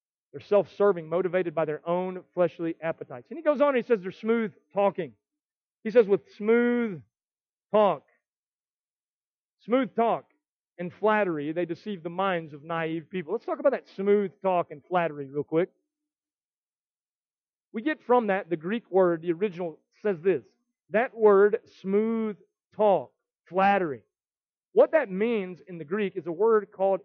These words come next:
eulogia. Eulogia. What's interesting about that word eulogia, again, I'm not a real smart guy.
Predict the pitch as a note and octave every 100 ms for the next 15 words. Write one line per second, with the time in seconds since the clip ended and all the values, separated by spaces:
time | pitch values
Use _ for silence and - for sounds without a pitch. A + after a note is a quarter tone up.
0 | C#3+ F3+ G#3+ A3 E3 D#3+ D3 E3+ E3+ A#2+
1 | - _ _ _ _ _ _ C3 F#3 A#3+
2 | E3+ A3+ G3 - _ _ _ _ _ C4
3 | D4+ D4+ D#4 D4+ B3+ A3 A3 G#3+ G#3+ G#3
4 | G#3 G#3 G3+ F3+ B3+ G3+ G#3+ F3 G#3+ G#3
5 | G#3+ G#3+ G3 G3+ G#3+ G#3 G3 G#3 E3+